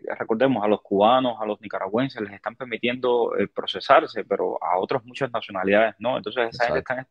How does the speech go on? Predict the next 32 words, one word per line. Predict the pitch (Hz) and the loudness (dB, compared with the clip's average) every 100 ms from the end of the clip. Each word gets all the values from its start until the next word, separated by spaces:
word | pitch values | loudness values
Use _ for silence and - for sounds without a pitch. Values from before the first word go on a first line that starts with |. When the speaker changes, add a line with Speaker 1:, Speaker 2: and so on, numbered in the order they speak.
| - | -6
Speaker 1:
esperando | 117 117 104 135 | -2 2 4 6
para | 156 113 | 8 6
ver | 110 | 4
si | - | 2
pueden | 120 123 | 2 2
pedir | 113 107 107 | 2 2 2
asilo. | - 143 117 | 0 0 0
Entonces | 110 120 - | -2 -6 -4
toda | 123 131 | 2 2
esta | 147 147 | 4 2
gente | 151 | 2
está | - | 0
llegando | 127 127 131 | 2 4 6
a | 120 | 4
la | |
misma | 110 127 135 | 2 0 0
vez | 131 | 2
a | 139 | 2
la | 120 | 0
frontera | - 113 131 160 - _ _ _ - | -2 -2 2 2 0 _ _ _ -2
y | 110 | 2
las | 107 | 2
imágenes | 104 101 131 139 | 2 0 0 2
de | |
la | 123 | 2
frontera | - 113 117 | 0 0 0
son, | 123 127 165 - _ - _ | 0 0 0 -6 _ -20 _
eh, | - 104 | -2 0
realmente | 107 113 135 151 160 - - | 4 4 4 2 0 0 -2
espeluznantes. | 110 - 117 104 110 101 104 | -2 2 2 2 0 0 0
Vamos | 123 185 185 | 2 2 4
a, | 151 104 | 4 2